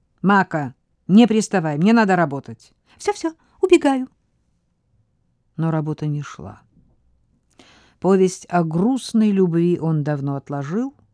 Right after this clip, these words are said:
она не получалась. И взялся за очередной роман по контракту. Через полтора месяца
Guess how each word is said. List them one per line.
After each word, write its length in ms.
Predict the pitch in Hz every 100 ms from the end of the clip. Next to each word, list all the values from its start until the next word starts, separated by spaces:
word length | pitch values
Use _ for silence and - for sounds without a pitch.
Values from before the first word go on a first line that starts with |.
| _ _ -
она 240 | 165 190
не 140 | 190 190
получалась. 1040 | - 180 185 - - 113 113 - - _ _ _ _ _ _ _ _ -
И 80 | 170
взялся 500 | 165 202 202 - 175
за 280 | 165 170 165
очередной 640 | 180 170 160 165 156 160
роман 340 | 156 151 185 196
по 140 | 160
контракту. 640 | - 139 117 110 - 104 107 _ _ _ _ _ _ _ - _
Через 280 | - 180 190
полтора 400 | - 196 202 214
месяца 800 | 214 240 - 180 - 175 165 151